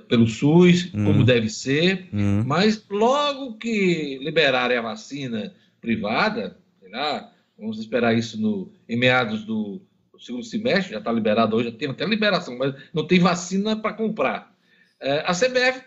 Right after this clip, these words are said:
Speaker 1: também deveria pensar num programa como esse,
Speaker 2: Com certeza.
Speaker 1: pra vacinar os clubes brasileiros,
Speaker 2: Com
Speaker 1: principalmente
Speaker 2: certeza.
Speaker 1: os mais pobres,
Speaker 2: Exatamente.
Speaker 1: os mais necessitados.
Speaker 2: Exatamente, Pior. Investir a dinheirama toda que ganha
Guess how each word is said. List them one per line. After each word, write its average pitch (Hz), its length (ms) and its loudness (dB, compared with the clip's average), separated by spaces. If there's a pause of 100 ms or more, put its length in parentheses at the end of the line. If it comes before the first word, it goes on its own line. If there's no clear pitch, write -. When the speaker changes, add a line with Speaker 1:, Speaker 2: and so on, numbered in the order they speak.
Speaker 1:
também 285 360 -6
deveria 277 460 -2
pensar 233 480 -2
num 269 180 -6
programa 247 440 0
como 359 260 -4
esse, 208 340 0
Speaker 2:
Com 117 160 -8
certeza. 330 220 -10
Speaker 1:
pra 175 160 0
vacinar 214 840 -2
os 233 140 -8
clubes 240 480 -8
brasileiros, 185 840 -2
Speaker 2:
Com 117 120 -10
Speaker 1:
principalmente 190 880 -4
Speaker 2:
certeza. 180 140 -6
Speaker 1:
os 175 100 -12
mais 190 320 -6 (120)
pobres, 151 400 -4
Speaker 2:
Exatamente. 127 500 -2
Speaker 1:
os 139 40 -8
mais 180 260 4
necessitados. 143 800 -8
Speaker 2:
Exatamente, 135 760 -2
Pior. 110 160 -2
Investir 139 520 0
a 156 60 0
dinheirama 143 720 6
toda 117 340 -2
que 101 160 -8
ganha 107 460 0